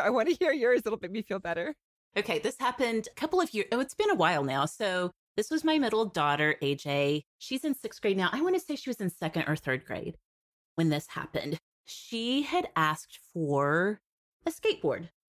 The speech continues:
Speaker 2: for Christmas. Well, you guys, I am not the person that you want shopping for a skateboard. And this was actually before Sorta Awesome. So however long ago that's been.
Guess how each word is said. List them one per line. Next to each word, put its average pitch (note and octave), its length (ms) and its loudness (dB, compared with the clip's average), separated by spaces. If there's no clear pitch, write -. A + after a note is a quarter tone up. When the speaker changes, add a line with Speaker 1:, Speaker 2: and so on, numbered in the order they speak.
Speaker 2:
for - 100 -4
Christmas. - 720 -8
Well, E4+ 300 4
you D4+ 180 2
guys, D#4 460 4
I E4 640 4
am G3+ 180 0
not D#3 540 0
the - 60 -4
person F3 920 -2
that D#3+ 160 -2
you E3+ 180 -2
want D3+ 280 -2
shopping C#3+ 400 -6
for D3 260 -2
a F#3+ 100 -8
skateboard. C#4+ 840 2
And G#3 840 0
this G#4+ 180 4
was A4 160 0
actually A3+ 320 -2
before E3 400 2
Sorta - 340 -2
Awesome. - 440 -4
So F#3 240 -2
however C#4 340 4
long F3+ 260 4
ago C#3+ 220 2
that's - 260 -4
been. - 300 -10